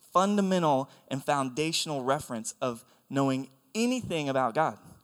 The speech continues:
The Bible is this collection of shorter stories, right,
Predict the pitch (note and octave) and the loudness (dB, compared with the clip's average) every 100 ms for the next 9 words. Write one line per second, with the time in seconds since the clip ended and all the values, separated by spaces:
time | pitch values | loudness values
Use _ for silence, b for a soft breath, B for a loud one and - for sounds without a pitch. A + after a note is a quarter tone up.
0 | _ b b b D3+ D3 D#3+ F#3+ G3 G3+ | _ b b b 0 2 2 2 4 2
1 | - D#3 D3+ - - C#3 D3+ F3 - E3 | 2 -2 -2 -4 -4 -2 -2 -2 -4 -6
2 | D#3+ A#2 - - F#3+ G#3 G#3 - - G3 | -8 -6 -6 0 2 4 2 -2 0 2
3 | C#3+ G#2 F#2+ - - - _ _ - B2+ | 2 0 -4 -6 -6 -10 _ _ 0 0